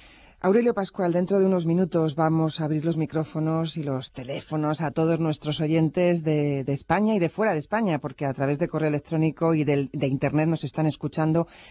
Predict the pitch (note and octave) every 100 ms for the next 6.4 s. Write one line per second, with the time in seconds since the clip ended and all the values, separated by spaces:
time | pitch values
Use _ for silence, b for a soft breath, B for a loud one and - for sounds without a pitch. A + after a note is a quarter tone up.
0 | - D3 D#3 D3 C#3+ C#3 D3+ F3 - E3+
1 | B B B B B - G3+ G#3 G#3+ G3
2 | F3+ G3 B3+ D4 B3+ E3+ - C#3+ C3+ D3+
3 | D#3+ G#3+ A3+ A3 A#3 G#3 G#3+ A3 F#3+ F3+
4 | F#3+ F#3 E3 D3+ D#3+ G3 D3+ D3 - -
5 | D3 E3 F3 D#3+ D#3 E3 D#3+ C#3+ D3+ C#3+
6 | C#3 D#3+ - D#3+